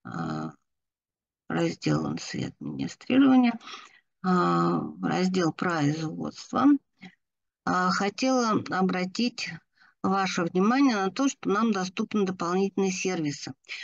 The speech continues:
То есть, когда мы с вами работаем в производственном блоке и создаем, то есть фактически заполняем справочники,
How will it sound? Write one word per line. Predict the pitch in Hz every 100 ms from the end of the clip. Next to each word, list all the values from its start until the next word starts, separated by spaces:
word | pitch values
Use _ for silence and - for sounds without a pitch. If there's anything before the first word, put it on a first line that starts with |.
| -
То | -
есть, | 202 190
когда | 208 208 240
мы | 277 247
с | -
вами | 196 196 202
работаем | 190 185 190 196 190 175 165
в | 165 - _ _ -
производственном | 190 196 190 180 156 - 165 165
блоке | 170 180 165 - 208 269 - - _ - _
и | - 240 220
создаем, | 202 214 214 208 220 214 196 180 175 165 127 135
то | 208
есть | 202
фактически | 190 202 190 208 190 - - 180
заполняем | 190 190 156 185 175 156
справочники, | - - 180 151 143 - 202 - 277